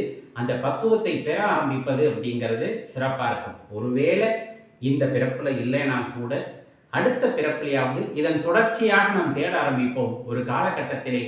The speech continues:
இறைவனின் அந்த திருவருட்கருணையுடன், இறைவனின் அந்த ஒரு கருணை பார்வை நமக்கு கிடைக்கும் பொழுது கண்டிப்பா அவர் நம்மளை கைவிட மாட்டாரு, நமக்கு வேண்டுவனவற்றை கொடுப்பாரு அப்படிங்கிற நம்பிக்கையில இந்த வாழ்க்கையை செலுத்துறோம்னா,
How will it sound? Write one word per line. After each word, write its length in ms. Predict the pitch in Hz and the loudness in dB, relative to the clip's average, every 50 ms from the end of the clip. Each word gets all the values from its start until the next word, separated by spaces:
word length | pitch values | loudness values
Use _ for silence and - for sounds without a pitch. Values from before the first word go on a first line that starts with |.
| - - - - - - - 104 | -6 -10 -14 -18 -20 -20 -12 -6
இறைவனின் 600 | 110 123 139 165 175 175 180 180 185 196 208 208 196 | -2 0 2 2 2 2 0 0 0 0 0 2 0
அந்த 200 | 175 165 156 139 | 0 0 0 -2
திருவருட்கருணையுடன், 1300 | - - 139 151 180 185 185 185 180 170 - - - 143 135 139 156 170 165 160 143 135 123 120 113 110 - - - - - - 107 | -2 -2 0 0 0 2 2 2 2 0 0 -2 -2 0 0 2 2 2 2 2 2 2 0 0 -2 -4 -6 -8 -12 -18 -18 -10 -4
இறைவனின் 640 | 117 147 170 190 196 196 196 190 196 202 208 208 202 | 0 2 2 2 2 2 2 2 2 2 2 2 0
அந்த 280 | 180 - 165 165 143 | 0 0 0 0 2
ஒரு 260 | 139 135 123 117 - | 2 2 2 2 0
கருணை 340 | - 156 156 180 196 202 202 | -2 -2 -2 0 0 0 0
பார்வை 500 | 190 180 - - 156 175 185 185 185 180 | -2 -2 -2 -2 -2 0 0 0 0 0
நமக்கு 360 | 160 160 143 135 139 143 127 | -2 -2 -2 -4 -4 -4 -4
கிடைக்கும் 420 | - 135 135 147 - - 135 135 127 | -2 -2 -2 -2 -2 -2 -2 -4 -2
பொழுது 300 | 127 127 120 - 113 110 110 - - - - - - - _ | 0 0 0 2 2 2 0 -2 -6 -10 -14 -20 -20 -18 _
கண்டிப்பா 760 | - 123 139 156 165 175 185 185 185 196 202 196 - - 226 | -4 -2 -2 0 0 0 0 0 0 0 0 0 2 4 4
அவர் 220 | 202 - 175 151 139 | 6 6 4 4 2
நம்மளை 220 | 135 127 120 120 | 2 2 0 -2
கைவிட 360 | 127 123 127 - - - - 135 | -2 -2 -2 0 0 0 0 0
மாட்டாரு, 680 | 127 113 113 120 127 127 - 131 123 123 123 127 - - - - - - - - _ - | 0 0 0 -2 -2 -2 -2 -2 -2 0 0 0 -2 -2 -4 -8 -12 -16 -20 -20 _ -8
நமக்கு 380 | 120 120 131 127 - 117 110 | -4 -2 -2 -2 -2 -4 -6
வேண்டுவனவற்றை 960 | 113 127 143 151 175 175 170 165 156 151 139 135 127 - 127 123 120 - - | -4 -2 -2 -2 -2 -2 -2 -2 -2 0 0 -2 -2 -2 -4 -4 -6 -4 -4
கொடுப்பாரு 600 | - - 151 - - - 160 156 156 156 160 180 | -2 -2 -2 -2 -2 -2 -2 0 0 2 2 2
அப்படிங்கிற 400 | 190 147 123 127 131 131 127 127 123 120 | 0 0 -2 -2 -2 0 0 0 0 0
நம்பிக்கையில 380 | 127 123 - - 156 139 131 | 0 -2 -2 -2 -2 -2 0
இந்த 120 | 123 117 107 | 0 -2 -2
வாழ்க்கையை 440 | 110 117 139 147 139 156 147 135 - 139 | -2 -2 -2 -2 -2 -2 -4 -4 -4 -4
செலுத்துறோம்னா, 560 | 131 127 123 123 127 123 113 110 113 123 | -4 -6 -4 -4 -4 -4 -4 -4 -4 -4